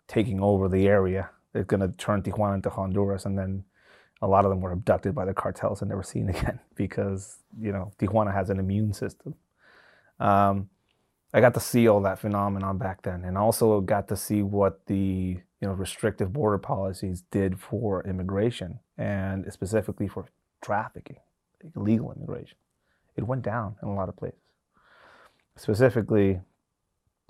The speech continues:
uh, unaccompanied kids,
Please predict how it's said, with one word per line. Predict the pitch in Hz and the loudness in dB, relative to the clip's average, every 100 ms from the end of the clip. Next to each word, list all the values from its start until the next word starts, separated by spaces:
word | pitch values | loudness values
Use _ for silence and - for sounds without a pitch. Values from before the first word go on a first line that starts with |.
| _ | _
uh, | 104 101 104 101 98 85 - _ _ _ _ - | -4 0 2 2 0 -4 -14 _ _ _ _ 0
unaccompanied | 113 107 110 104 104 98 | 2 4 4 4 0 0
kids, | 92 98 92 87 | 0 0 0 -6